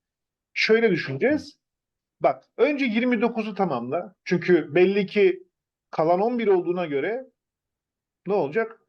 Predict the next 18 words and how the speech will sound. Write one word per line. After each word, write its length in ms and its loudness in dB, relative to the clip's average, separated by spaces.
Yirmi 220 0
dokuz 240 -2
olması 360 -4
için 180 -10
on 140 0
yedi. 360 -6
Bak, 280 0
bu 140 -4
sayı 520 -2
yirmi 340 -2
dokuza 380 -4
bölündüğünde 440 -4
on 220 -2
yedi 260 -8
kalanını 420 -4
verseydi 540 -4
şu 180 -4
anda 480 -6